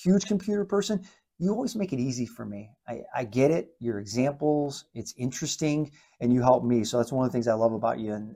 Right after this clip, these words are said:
in that regard on the business side. So thank you for teaching us all today. For all the listeners out there, we have some great news. The Win the sixteen book is here.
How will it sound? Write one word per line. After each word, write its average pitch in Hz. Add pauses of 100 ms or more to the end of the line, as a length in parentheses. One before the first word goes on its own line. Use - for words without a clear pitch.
in 113
that 117
regard 110
on 104
the 113
business 107
side. 104
So 123
thank 123
you 120 (360)
for 127
teaching 123
us -
all 117
today. 117 (1300)
For -
all 180
the 226
listeners 220
out 208
there, 285
we 190
have 156
some 147
great 180
news. 247 (260)
The 151
Win 165
the 277
sixteen -
book 202 (380)
is 147
here. 113